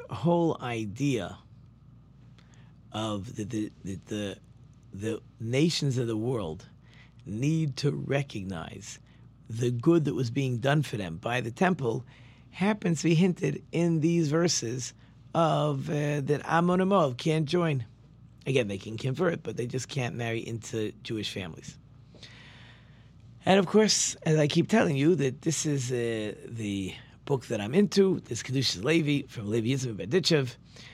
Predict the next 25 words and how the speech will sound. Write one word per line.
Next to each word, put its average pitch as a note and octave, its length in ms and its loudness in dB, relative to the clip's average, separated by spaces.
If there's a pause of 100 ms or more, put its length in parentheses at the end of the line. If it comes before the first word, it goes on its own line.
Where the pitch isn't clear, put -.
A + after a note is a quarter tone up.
(120)
So - 160 0
he D3 40 4
says, D3 220 4
"This F#3+ 220 -2
is D#3 160 2
really E3+ 240 6
all C#3 180 2
hinted C#3+ 560 2
in D3 200 4
the B2 100 2
verse." - 480 -6 (160)
What F3+ 160 6
does F#3 160 4
the D3 80 4
verse - 240 -2
say? - 300 -6 (600)
So - 160 -8
again, D3 240 0
we're B2+ 60 -4
gonna A#2 160 -2
give A#2+ 160 -4
you A2 60 -4
the G#2+ 60 -4
literal F3 280 4
translation, C3 680 0